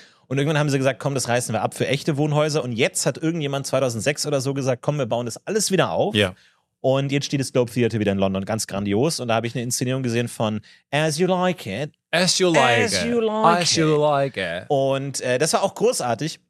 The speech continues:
Speaker 1: weil das hat, das, das Stück selber
Speaker 2: War
Speaker 1: hat
Speaker 2: das
Speaker 1: auch so eine
Speaker 2: großartig?
Speaker 1: Es hat schon großen Spaß gemacht. Und, ähm,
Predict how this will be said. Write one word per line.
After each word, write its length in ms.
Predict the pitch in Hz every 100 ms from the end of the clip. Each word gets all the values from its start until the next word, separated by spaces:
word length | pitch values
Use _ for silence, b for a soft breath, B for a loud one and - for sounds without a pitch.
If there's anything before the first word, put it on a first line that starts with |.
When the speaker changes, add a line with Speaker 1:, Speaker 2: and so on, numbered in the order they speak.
| _ -
Speaker 1:
weil 140 | 135
das 140 | 143
hat, 140 | - 143
das, 280 | 151 - -
das 140 | 139
Stück 240 | 131 202 190
selber 260 | 170 196
Speaker 2:
War 60 | 165
Speaker 1:
hat 60 | 170
Speaker 2:
das 100 | 147
Speaker 1:
auch 140 | 190
so 140 | -
eine 100 | 196
Speaker 2:
großartig? 840 | 147 147 127 127 135 135 127 - -
Speaker 1:
Es 120 | 139
hat 140 | 165 -
schon 160 | 147
großen 240 | 127 117 110
Spaß 240 | 101 98
gemacht. 260 | - 107 123 b b b b
Und, 460 | - 113 113 113 101
ähm, 320 | 107 104 110